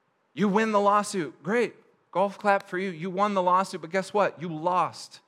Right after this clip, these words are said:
You got your pound of flesh, but you ended up still losing, because when we fight like everyone else to win,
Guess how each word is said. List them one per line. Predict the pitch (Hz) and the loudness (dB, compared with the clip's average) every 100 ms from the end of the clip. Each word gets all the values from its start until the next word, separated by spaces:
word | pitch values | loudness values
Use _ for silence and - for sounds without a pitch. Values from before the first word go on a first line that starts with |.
| _ _ _ _ _ _ _ | _ _ _ _ _ _ _
You | 190 | 2
got | 220 220 | 4 4
your | 233 | 0
pound | 214 208 190 | 2 0 0
of | |
flesh, | - 202 190 - - - | 4 4 4 0 -16 -4
but | 196 185 | -4 -4
you | 208 | -2
ended | 185 214 | 0 2
up | 208 | 0
still | - - 196 185 | -2 -2 -2 0
losing, | 180 202 170 170 117 - _ | -2 -2 -2 -2 -4 -14 _
because | 175 196 165 | 2 2 2
when | 175 | -2
we | 165 | -2
fight | 156 - 208 202 156 | -4 4 4 4 2
like | 156 - | 0 2
everyone | 180 208 190 | 2 2 2
else | 185 185 - | 2 0 -4
to | - | -8
win, | 147 220 165 160 196 | -2 0 0 -2 -8